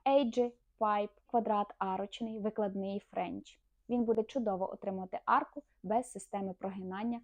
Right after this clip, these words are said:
та просадки. На четвертому місці ми можемо з легкістю віднести гель-гумку. Спектр даного продукту неймовірно широкий.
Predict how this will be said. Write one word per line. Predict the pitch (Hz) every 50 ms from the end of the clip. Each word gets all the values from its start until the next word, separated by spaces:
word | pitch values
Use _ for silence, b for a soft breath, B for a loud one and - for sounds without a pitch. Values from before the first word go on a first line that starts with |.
| _ _ _
та | - 196
просадки. | - - 196 - - - - - _ _ _ -
На | 254 294
четвертому | - - - - 277 262 254 - 240 226 214
місці | 214 214 226 285 - - -
ми | 254 240 233
можемо | 233 226 220 226 220
з | 208
легкістю | 214 190 190 196 - - 190 - - 190
віднести | 185 185 185 190 196 220 240 - - - 233 220 170 180 196
гель-гумку. | 185 190 190 190 196 185 196 196 190 180 - - 226 220 - _ b b b b
Спектр | b - - 311 349 - - 330 294 254
даного | 285 277 277 269 269 269
продукту | 262 - 254 233 226 302 - - - 208
неймовірно | 196 185 180 185 190 202 208 220 226 233 226 214 190 190 190 185 185 190 190 190
широкий. | - - - - - - - _ _ -